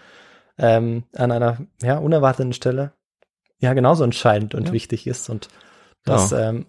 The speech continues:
Speaker 1: ja, das Erobern einer Festung durch Verrat wirklich eine der, der vielen und, äh, anscheinend wichtigen, äh, Möglichkeiten
Speaker 2: Genau.
Speaker 1: war in der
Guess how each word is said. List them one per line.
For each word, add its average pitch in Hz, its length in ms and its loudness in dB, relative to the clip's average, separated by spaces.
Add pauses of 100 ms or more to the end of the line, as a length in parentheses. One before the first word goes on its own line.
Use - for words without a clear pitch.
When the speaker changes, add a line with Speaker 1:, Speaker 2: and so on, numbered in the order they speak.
(120)
Speaker 1:
ja, 120 200 0
das - 160 -2
Erobern 131 300 0
einer 120 140 -2
Festung 139 420 -2
durch 120 220 -2
Verrat 113 420 2
wirklich 127 340 -6
eine 123 200 0
der, 117 300 -2 (640)
der 117 100 4
vielen 180 420 2
und, 131 220 -2
äh, 127 220 0
anscheinend 127 400 0
wichtigen, 147 480 -2
äh, 139 100 -6
Möglichkeiten 127 600 2
Speaker 2:
Genau. 107 80 -6
Speaker 1:
war 113 200 2
in 117 120 -4
der 113 260 -2